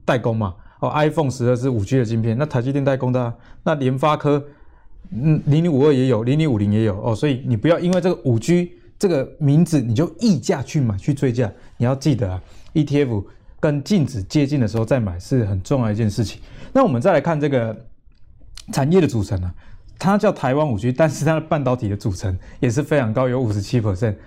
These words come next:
哦，零零五零刚刚是六十percent嘛，哦，所以我们这样子来看啊，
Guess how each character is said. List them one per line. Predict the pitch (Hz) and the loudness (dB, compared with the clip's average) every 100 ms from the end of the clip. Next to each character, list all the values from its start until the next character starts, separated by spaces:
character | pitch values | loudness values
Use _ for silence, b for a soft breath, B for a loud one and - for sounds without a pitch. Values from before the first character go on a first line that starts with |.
| B | B
哦， | 131 | -2
零 | 127 | 2
零 | 160 160 | 2 2
五 | |
零 | 110 | 0
刚 | 110 139 | 0 0
刚 | |
是 | 131 | 0
六 | 139 127 | 0 0
十 | 110 | 0
percent | 104 95 113 | -2 0 0
嘛， | 95 - B B | -2 -6 B B
哦， | 165 | 0
所 | 202 | 2
以 | 170 - B B B - - | 0 -4 B B B -16 -2
我 | 156 | 0
们 | 151 | 2
这 | 175 226 | 4 4
样 | 180 | 4
子 | 131 | 2
来 | 120 | 0
看 | 110 151 107 - | 0 -2 -2 -2
啊， | 139 | -2